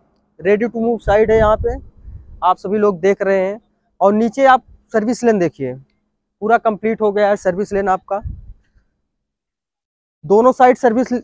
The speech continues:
लेन चा-, चालीस चालीस feet की पूरी complete हो गई है।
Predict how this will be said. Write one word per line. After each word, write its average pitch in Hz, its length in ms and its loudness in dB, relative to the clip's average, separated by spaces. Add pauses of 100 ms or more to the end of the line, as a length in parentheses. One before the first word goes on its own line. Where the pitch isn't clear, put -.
लेन 214 420 0
चा-, 214 420 6
चालीस 214 320 2
चालीस 220 240 2
feet 226 140 -8
की 226 100 -10
पूरी 208 220 -6
complete 196 420 -4
हो 214 100 0
गई 208 160 -2
है। 208 160 -4